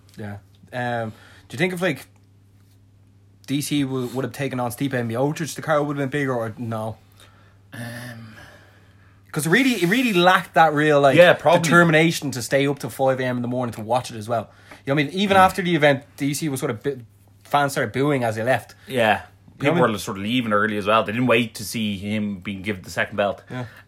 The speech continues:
Speaker 2: Uh, I don't think D C would have taken the fight against Stipe. Stipe has a lot more facets to his game. He's not gonna take it on a month's notice with an
Speaker 1: Yeah.
Speaker 2: injured hand.
Speaker 1: Well, I can't really blame him,
Speaker 2: You,
Speaker 1: yes, but
Speaker 2: you, you, in hindsight, now looking at it, I almost think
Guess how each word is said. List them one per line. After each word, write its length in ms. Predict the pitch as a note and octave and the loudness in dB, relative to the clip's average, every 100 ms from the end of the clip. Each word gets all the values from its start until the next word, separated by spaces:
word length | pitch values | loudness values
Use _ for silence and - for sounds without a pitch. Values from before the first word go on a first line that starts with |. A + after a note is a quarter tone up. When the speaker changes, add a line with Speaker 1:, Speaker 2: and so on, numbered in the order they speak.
| - | -4
Speaker 2:
Uh, 920 | A#2+ B2 B2 B2 - - B2+ - - | 0 2 4 2 0 -8 -20 -2 4
I 60 | D#3 | 6
don't 160 | G3+ | 6
think 240 | G3+ F3 - - | 4 0 -6 -6
D 120 | F3 | -2
C 120 | D#3 E3 | 0 2
would 140 | C3+ | 2
have 60 | - | 2
taken 240 | C#3+ D#3 | 0 2
the 60 | D3 | 0
fight 160 | B2 A#2 | 0 0
against 260 | A2 - | -4 -6
Stipe. 300 | A#2+ A2 F#2+ | -8 -6 -6
Stipe 460 | - - B2+ B2 A#2 | -6 -4 2 2 2
has 200 | A#2+ A2 | 0 2
a 20 | |
lot 140 | A2+ | 0
more 240 | A2+ G#2+ - - | 2 0 -2 -8
facets 460 | - A#2 - B2 | -4 -4 -4 -8
to 80 | - | -8
his 120 | A2 | -8
game. 280 | F#2+ G#2 G2 | -4 -2 -2
He's 120 | F#2+ | -4
not 120 | A#2+ A#2+ | -4 -2
gonna 120 | G#2+ | -4
take 200 | B2 A2+ | -2 -2
it 120 | G#2+ - | -2 -2
on 360 | G2+ G2 G2+ | -2 -2 -6
a 60 | G#2+ | -6
month's 280 | A2+ A#2 - | -4 -4 -2
notice 300 | A#2 A2 - | -2 -2 -4
with 100 | A#2 | -4
an 60 | A#2 | -4
Speaker 1:
Yeah. 60 | |
Speaker 2:
injured 200 | A2 G#2+ | -4 -4
hand. 280 | A2+ A#2 G#2 - - - - | -4 -4 -6 -14 -20 -20 -10
Speaker 1:
Well, 120 | C#3+ | -4
I 20 | C#3 | 0
can't 100 | A#3 | 2
really 120 | E3+ | 2
blame 320 | C#3+ D3+ F3+ | 4 4 4
him, 60 | B2+ | 4
Speaker 2:
You, 60 | B2 | 2
Speaker 1:
yes, 220 | D#3+ D#3+ | 2 0
but 120 | - | -6
Speaker 2:
you, 160 | D3 D#3 - - - - | -6 -6 -12 -20 -20 -20
you, 300 | E3 D#3+ E3 | -12 -12 0
in 120 | D3+ | 2
hindsight, 600 | D3 D#3+ G3+ G#3 F#3 A#2+ - - - | 4 2 2 4 2 2 -4 -20 -8
now 260 | B2 C3 B2+ | 0 2 4
looking 240 | C3+ D3+ | 2 2
at 140 | A#2 | 2
it, 120 | - G#2+ | 4 4
I 60 | |
almost 340 | C3 D3+ D3 - | 4 4 0 -2
think 360 | C3 A#2 - | -2 -2 -8